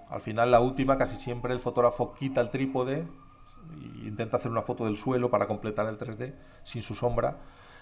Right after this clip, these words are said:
y hay muchos que incluso, pues, clonan la sombra en esa última foto, si sale. Este tipo de fotografías,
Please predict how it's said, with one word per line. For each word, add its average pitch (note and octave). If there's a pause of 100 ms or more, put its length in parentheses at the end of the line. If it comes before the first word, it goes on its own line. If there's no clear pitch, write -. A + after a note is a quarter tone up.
(100)
y A#2+
hay G#2+
muchos A#2
que B2
incluso, A2
pues, -
clonan G2+
la F2
sombra A2
en G2+
esa G#2
última G#2
foto, C3 (240)
si -
sale. G#2+ (1800)
Este C#3+
tipo D#3
de C#3+
fotografías, C#3